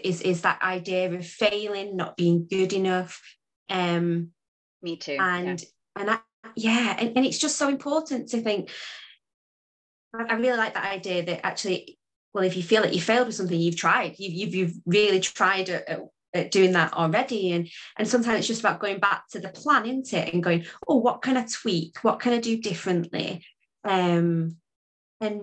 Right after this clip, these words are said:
Speaker 1: yeah, I don't, I don't know whether there is ever failure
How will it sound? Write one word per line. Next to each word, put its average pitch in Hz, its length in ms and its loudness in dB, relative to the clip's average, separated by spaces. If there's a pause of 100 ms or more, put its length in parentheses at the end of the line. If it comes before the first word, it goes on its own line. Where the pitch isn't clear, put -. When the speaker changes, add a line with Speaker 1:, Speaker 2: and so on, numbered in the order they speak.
(120)
Speaker 1:
yeah, 196 440 4
I 220 80 0
don't, 240 300 0
I 226 100 0
don't 226 220 -2
know 196 80 -2
whether 208 440 -2
there 240 180 0
is 277 240 0 (400)
ever 269 260 0
failure 165 680 2